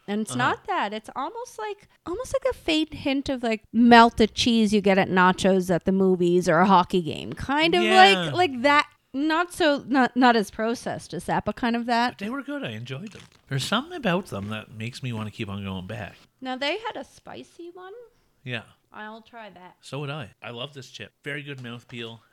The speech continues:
Speaker 2: Very nice crunch. Thick. I like a thicker cut chip anyway. And this was great. It was
Speaker 1: Yeah.
Speaker 2: a great chip alternative.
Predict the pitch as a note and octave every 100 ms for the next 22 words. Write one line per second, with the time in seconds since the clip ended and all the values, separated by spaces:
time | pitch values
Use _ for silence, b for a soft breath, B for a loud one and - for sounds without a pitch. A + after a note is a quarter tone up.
0 | _ B2+ D3+ C#3 A2+ - - F#2+ G#2+ -
1 | - _ _ - B2+ C3+ A2+ A2+ A#2+ D3
2 | A#2 - G2+ - - G2 - G2 - F2+
3 | C#3 D3 F#3 - _ _ A#2 B2 E3 E3+
4 | - F3 - _ _ G#2 A2 - - G#2
5 | G2+ G#2+ C3+ - A#2 G#2 A2 G2+ C3+ B2
6 | -